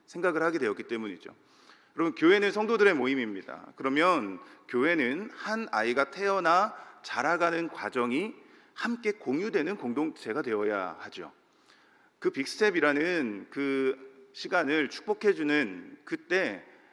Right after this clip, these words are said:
하나님께서 제 마음에 주셨던 건 과연 지금 우리가 한 영혼에게 그 영혼의 태어남과 성장에 관심을 갖고 있는가, 그것을 함께 축복하고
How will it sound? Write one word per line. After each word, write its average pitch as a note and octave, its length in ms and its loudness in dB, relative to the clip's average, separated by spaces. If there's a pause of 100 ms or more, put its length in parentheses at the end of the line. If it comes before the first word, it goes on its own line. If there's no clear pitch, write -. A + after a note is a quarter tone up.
(160)
하나님께서 A3 420 -2
제 D#3+ 140 -4
마음에 C3+ 340 2
주셨던 B2+ 480 -4
건 A2 340 -2 (540)
과연 E3+ 300 2
지금 D#3 320 -2
우리가 B2 600 0 (280)
한 A#3+ 340 -4
영혼에게 B2+ 640 2 (300)
그 D3+ 180 0
영혼의 C#3+ 600 2
태어남과 F3 1120 2
성장에 G3 720 -2 (280)
관심을 D#3 500 -2
갖고 D#3 320 -2
있는가, G2+ 440 -6 (440)
그것을 C#3 300 -2
함께 D3 240 2
축복하고 D3+ 840 -2